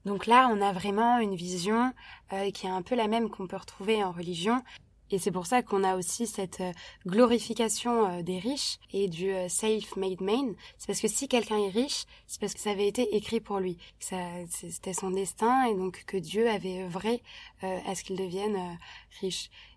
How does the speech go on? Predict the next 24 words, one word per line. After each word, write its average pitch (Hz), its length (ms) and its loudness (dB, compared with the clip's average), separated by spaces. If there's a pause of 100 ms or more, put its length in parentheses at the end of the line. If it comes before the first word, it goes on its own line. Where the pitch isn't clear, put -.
Dans 208 300 6
cette 247 240 2
mentalité-là, 202 760 0 (400)
il 185 80 -8
y - 20 -4
a 185 80 -4
une, 190 180 -2
euh, 180 480 -8
glorification, 208 1000 -2
euh, 185 160 -2 (340)
bah 190 60 -4
aussi 196 160 -2
du 185 100 -4
capitalisme, 214 680 -2
parce 190 160 -6
qu'au 196 100 -2
final, 214 240 0
est-ce 202 100 -4
qu'il 214 140 -4
y 208 60 0
a 190 40 -2
vraiment 208 340 2
des 180 200 -4
inégalités, 185 580 0